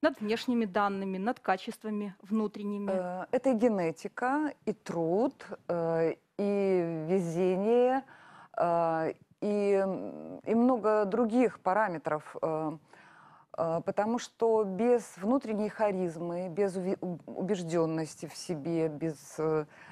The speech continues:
Speaker 2: э, без умения за собой ухаживать, э, э, очень с-, очень сложно чувствовать себя красивой.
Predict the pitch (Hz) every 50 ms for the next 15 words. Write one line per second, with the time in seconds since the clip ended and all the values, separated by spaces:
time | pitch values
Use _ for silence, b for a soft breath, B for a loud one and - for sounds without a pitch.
0 | B B B B _ - - 170 165 160 160 160 160 156 160 151 - - 180 196
1 | 226 220 226 233 233 240 247 247 240 247 240 - 254 220 240 254 254 247 - -
2 | 214 180 160 151 156 - 170 160 151 165 160 156 - - - - 156 165 165 165
3 | 160 B B B B B B B - - 180 175 175 175 175 170 165 175 170 -
4 | - - - - 233 - - 254 240 240 208 - - - - - - 226 - -
5 | 208 208 - - - 220 247 269 285 247 214 220 220 208 208 196 - - - -
6 | - 247 262 226 - - 175 170 165 - - 170 135 156 147 139 - - 143 147
7 | - - - - 151 123 120 98 90 -